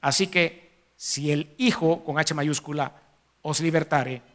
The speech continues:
seréis verdaderamente libres". ¿Quién es el Hijo? Jesús. ¿Cómo podemos nosotros estar permaneciendo en Él y en su palabra todos los días? A través de la fe, a través de abrirle nuestro corazón.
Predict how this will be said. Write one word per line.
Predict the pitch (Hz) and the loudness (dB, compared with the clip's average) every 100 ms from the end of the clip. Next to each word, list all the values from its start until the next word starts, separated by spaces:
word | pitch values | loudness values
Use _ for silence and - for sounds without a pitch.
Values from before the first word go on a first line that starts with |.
| _ _ _ | _ _ _
seréis | - 143 139 156 | -6 0 2 2
verdaderamente | 131 131 127 127 120 120 117 110 | 0 -4 -2 0 -2 -8 -12 -8
libres". | 110 95 104 - - - - _ _ _ | -8 -8 -4 -2 -2 -4 -10 _ _ _
¿Quién | 170 151 | 0 2
es | 143 | 2
el | 151 | 2
Hijo? | 170 139 139 _ _ _ _ | 0 -2 -14 _ _ _ _
Jesús. | 123 - 147 - - - _ _ _ _ - | -4 -2 0 -2 -4 -8 _ _ _ _ 0
¿Cómo | 196 190 | 2 4
podemos | 190 196 185 | 4 4 6
nosotros | 185 185 185 170 | 4 0 0 0
estar | 160 180 175 - - | 0 0 0 -4 0
permaneciendo | 180 160 156 156 143 - 185 185 180 165 | 2 4 4 4 2 2 2 2 4 4
en | 151 170 | 4 2
Él | 190 | 2
y | 185 | 2
en | 170 | 0
su | 151 180 | 0 -2
palabra | - 180 190 185 | 2 4 4 2
todos | 185 185 | 2 2
los | 175 | 4
días? | 202 220 214 - - _ | 4 4 2 -8 -20 _
A | - 190 | -2 2
través | 185 175 | 2 2
de | 180 | 2
la | 170 | 4
fe, | 220 156 - - _ _ _ _ - | 4 2 -2 -20 _ _ _ _ 0
a | 247 | 2
través | 240 233 233 | 4 4 6
de | |
abrirle | 233 247 247 | 6 6 4
nuestro | 220 226 226 | 4 4 4
corazón. | 214 202 180 240 | 4 4 4 2